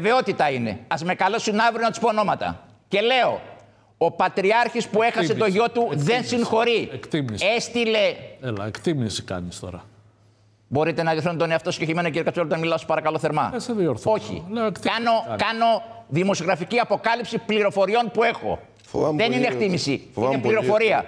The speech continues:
Speaker 2: Μάλιστα.
Speaker 3: φοβάμαι
Speaker 1: Και λέω,
Speaker 3: πολύ,
Speaker 1: λοιπόν,
Speaker 3: φοβάμαι πολύ ότι ο κύριος Πίνος κατά το ίμιση μπορεί να επιβεβαιωθεί.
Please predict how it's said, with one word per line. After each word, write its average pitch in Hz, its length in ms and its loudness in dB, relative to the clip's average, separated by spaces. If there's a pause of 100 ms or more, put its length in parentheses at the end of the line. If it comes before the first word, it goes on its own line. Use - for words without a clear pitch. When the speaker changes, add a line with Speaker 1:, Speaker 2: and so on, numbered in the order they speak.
(100)
Speaker 2:
Μάλιστα. 113 440 -4
Speaker 3:
φοβάμαι 131 200 2
Speaker 1:
Και 220 60 0
λέω, 254 160 4
Speaker 3:
πολύ, 247 120 2
Speaker 1:
λοιπόν, 143 420 0
Speaker 3:
φοβάμαι 123 240 0
πολύ 120 160 2
ότι 120 120 2
ο 117 40 0
κύριος 127 220 -2
Πίνος 123 200 -2
κατά 107 240 0
το 101 120 0
ίμιση 117 380 -2
μπορεί 104 180 -2
να 113 80 0
επιβεβαιωθεί. 92 500 -2